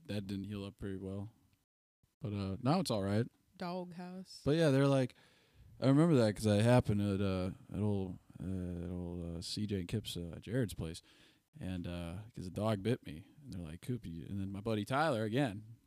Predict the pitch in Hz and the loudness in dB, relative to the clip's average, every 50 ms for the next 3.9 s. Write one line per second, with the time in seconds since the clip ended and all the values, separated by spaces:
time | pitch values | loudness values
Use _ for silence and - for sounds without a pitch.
0 | _ - 90 98 104 104 101 101 101 101 101 - - - - - - - _ _ | _ -10 -6 -4 -2 0 0 0 0 -2 -4 -8 -12 -20 -20 -20 -20 -20 _ _
1 | _ - - 127 156 190 165 143 120 104 - - - 151 175 - 120 101 - 87 | _ 0 2 4 4 4 4 4 4 2 0 0 0 0 0 2 -2 -4 -4 -6
2 | 73 - 92 - - - - 95 92 - 82 82 82 85 82 - - - _ _ | -8 -6 -6 -6 -6 -4 -4 -4 -6 -6 -8 -12 -16 -16 -18 -18 -18 -20 _ _
3 | _ _ _ _ _ 123 139 139 131 123 123 123 123 - - 139 131 120 | _ _ _ _ _ 4 6 6 8 6 6 4 4 2 4 4 4 4